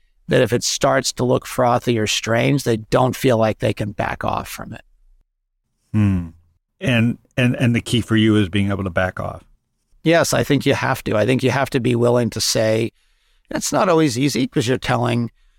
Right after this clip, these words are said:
Speaker 1: you know, a great salesperson, you know, in multifamily, for example, you don't get a seven or ten-year fixed rate product ever, right?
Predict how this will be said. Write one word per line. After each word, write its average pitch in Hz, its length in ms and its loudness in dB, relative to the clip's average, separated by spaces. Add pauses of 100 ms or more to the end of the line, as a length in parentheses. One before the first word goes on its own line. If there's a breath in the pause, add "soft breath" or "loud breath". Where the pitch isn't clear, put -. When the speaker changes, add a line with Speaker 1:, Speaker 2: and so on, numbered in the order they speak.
(320)
Speaker 1:
you - 100 -2
know, 127 80 2
a 123 60 2
great 147 280 0
salesperson, 123 840 0 (160)
you 120 120 -2
know, 113 420 0
in 120 160 -2
multifamily, 131 720 0
for 110 140 0
example, 107 640 -4
you 131 180 0
don't 135 220 2
get 127 200 4
a 120 60 2
seven 123 400 2
or 113 120 -2
ten-year 123 680 0
fixed - 340 -2
rate 123 260 -2
product 120 580 -4 (440)
ever, 117 380 -2 (520)
right? 117 340 0